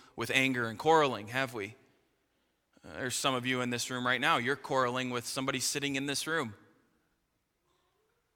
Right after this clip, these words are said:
I mean, as I say that, you picture their face. And as you picture their face, your face starts to get a little red, not in embarrassment, but out of anger. You're mad at them. You're frustrated at them,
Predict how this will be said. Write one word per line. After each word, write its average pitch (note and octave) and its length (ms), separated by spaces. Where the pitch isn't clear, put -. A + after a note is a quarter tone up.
I D#3+ 220
mean, F3 160
as F3+ 160
I F#3 100
say G#3 240
that, D3 180
you F3 120
picture F#3+ 320
their F3+ 140
face. F#3+ 460
And D3+ 140
as A3 240
you A#3 100
picture A#3 340
their G#3 160
face, A3+ 340
your A3 160
face G3+ 260
starts F#3+ 260
to F#3 60
get F#3 120
a F#3 60
little F#3 200
red, G3 240
not G#3 200
in A#3 60
embarrassment, D#3+ 600
but E3+ 120
out G3+ 120
of G3+ 80
anger. B3 380
You're A#3+ 180
mad B3+ 260
at - 140
them. E3 220
You're F#3+ 120
frustrated D4 680
at D#3+ 180
them, G3 300